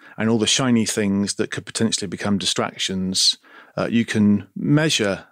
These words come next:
that against your purpose and see whether it fits or not. So question number one is, what are your values?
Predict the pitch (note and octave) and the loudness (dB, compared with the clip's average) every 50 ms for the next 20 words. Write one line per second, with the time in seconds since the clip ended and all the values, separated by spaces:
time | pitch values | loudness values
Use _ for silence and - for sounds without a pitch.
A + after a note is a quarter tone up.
0 | _ - G2+ F2+ - - - A2 G2 F#2 - - - F#2 F2 - - G2 F2+ - | _ -4 -4 -4 -4 -4 -4 -4 -4 -4 -4 -4 -4 -6 -6 -4 -6 -6 -6 -6
1 | - - - - F#2+ - - G2+ F#2 G2 F#2+ F#2 F2+ - - - - - - - | -8 -8 -8 -4 -2 -2 -2 -2 -4 -4 -6 -6 -8 -8 -10 -10 -8 -6 -6 -6
2 | F2 F2+ E2+ E2+ - - _ _ _ _ _ _ - - - - - - - - | -6 -8 -8 -10 -12 -14 _ _ _ _ _ _ -20 -18 -16 -16 -16 -10 -6 -2
3 | - A2+ G#2 - - E3 D3 - - C3+ B2+ A2 G#2+ G#2+ G#2+ A#2+ B2 A#2+ A2+ G#2+ | -2 -2 -2 -2 -2 -4 -4 -2 -2 0 0 0 0 2 2 2 2 2 2 0
4 | G#2 F#2+ - - - A2+ - F#2+ G2 G2 F2 C3 B2+ C3 B2+ C3 B2+ C3 B2+ - | -2 -2 -4 -2 -2 -2 0 0 -2 -4 -2 0 0 0 0 0 0 0 0 -2
5 | - | -4